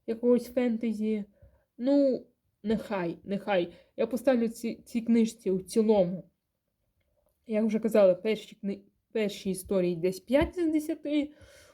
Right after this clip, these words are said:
другі десь сімочку можна вліпити. І у цілому нехай у цієї книжки буде шість з половиною. Але вам варто її почитати, ну, можливо, навіть російською мовою.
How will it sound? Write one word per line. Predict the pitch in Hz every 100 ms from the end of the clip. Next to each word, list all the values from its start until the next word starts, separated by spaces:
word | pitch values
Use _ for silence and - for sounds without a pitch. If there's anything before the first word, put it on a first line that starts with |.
| _ -
другі | 208 226 254 202 196
десь | 190 190 -
сімочку | - 330 320 294 - 277
можна | 277 269 269 262 254 - - -
вліпити. | 220 233 240 240 233 233 214 220 - _ _
І | 302
у | 339
цілому | - 254 269 285
нехай | 208 190 254 240 226
у | - 208
цієї | - 220 214 202
книжки | 208 233 -
буде | 190 196 190 190
шість | - 208 - -
з |
половиною. | - 190 185 180 196 170 156 - _ _ _ -
Але | 226 311
вам | 294 320 294
варто | 262 277 269 -
її | 226 226 233
почитати, | 214 - 226 247 285 233 202 196 -
ну, | 240 220 -
можливо, | 196 196 220 208
навіть | 196 190 190
російською | 196 - 208 - 190
мовою. | 170 190 269 233 180